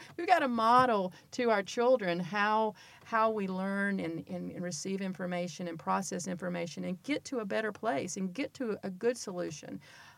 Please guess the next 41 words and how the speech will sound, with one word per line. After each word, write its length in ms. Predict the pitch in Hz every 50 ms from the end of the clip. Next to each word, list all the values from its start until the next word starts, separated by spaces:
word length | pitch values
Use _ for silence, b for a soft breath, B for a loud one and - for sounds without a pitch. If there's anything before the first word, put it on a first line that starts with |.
| B B -
And 160 | 196 196 202
so 220 | 196 - 196 190 185
that's, 320 | 196 190 190 - - - -
that's 200 | 220 240 262 262
how 220 | - 202 185 180 180
I 120 | 175 180
would 180 | 180 175 170 156
try 240 | - 185 170 165
to, 220 | 165 165 165 170 170 - 185
uh, 200 | 175 170 170 170 175 - _ _ _ - 185
lead 240 | 180 180 175 165
that 180 | 160 165 156 -
conversation. 640 | - 175 170 165 170 147 - - 170 - - 208
But, 220 | 220 269 269 262 -
you 100 | 277 269
know, 160 | 240 226 226 220 B B B B B B B B
let's 160 | - 302 -
just 180 | - 233 - -
be 120 | 170 160
honest. 420 | 165 190 233 214 - - 151 -
We're, 280 | - 180 180 180 175 170 -
you 280 | 180 185 175 196 196
know, 100 | 180 170
we're, 240 | 170 180 180 175 175 -
we're 200 | 175 180 175 185
starting 480 | 175 - - 196 185 180 180 180 180 175
with 140 | 175 170 151 -
several, 320 | - - - 185 170 165 - -
a 40 |
couple 220 | - 196 180 165 165
of 60 | 156
strikes 340 | 147 - 180 180 151 147 -
against 260 | 156 165 160 - -
Common 280 | - 170 160 160 160 156
Core. 340 | - 202 208 190 - - 160
I 20 |
mean, 140 | 165 165 165
it's, 360 | 170 170 170 - - - -
you 100 | 196 -
know, 100 | 147 151
so, 380 | 156 - - 185 175 170 170